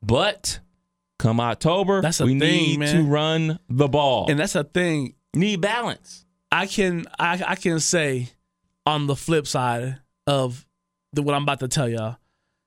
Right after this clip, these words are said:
Speaker 2: going from February in Oklahoma, it was in, like, the thirties when I left to go to Iraq.
Speaker 1: Ooh.
Speaker 2: We fly to New York, just change planes. We fly to Italy.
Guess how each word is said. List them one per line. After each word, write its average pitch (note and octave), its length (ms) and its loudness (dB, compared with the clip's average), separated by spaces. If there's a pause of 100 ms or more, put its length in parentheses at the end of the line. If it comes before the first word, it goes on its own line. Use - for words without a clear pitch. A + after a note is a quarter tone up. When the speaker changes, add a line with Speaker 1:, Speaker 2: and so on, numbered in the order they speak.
(1080)
Speaker 2:
going G#3+ 380 4
from D3 720 0 (340)
February F3+ 800 2
in C#3 100 -2
Oklahoma, C#3+ 840 -2 (520)
it D#3+ 80 2
was D#3 240 2
in, D3 120 2
like, C#3 220 -2
the C3+ 120 -4 (280)
thirties C#3 720 -4 (100)
when C3+ 120 0
I B2+ 80 0
left B2+ 340 0
to C3 80 -6
go B2 100 -4
to A#2+ 60 -2
Iraq. A2+ 460 -2
Speaker 1:
Ooh. D#2+ 100 -8 (1040)
Speaker 2:
We C#3 200 0
fly C#3 300 0
to C#3 80 0
New B2 200 0
York, D3 400 0 (680)
just B2 260 -4
change C3 380 -2
planes. F3+ 500 -2 (140)
We C#3 80 -4
fly A#2 340 -4
to A#2 180 -8
Italy. F#3 480 0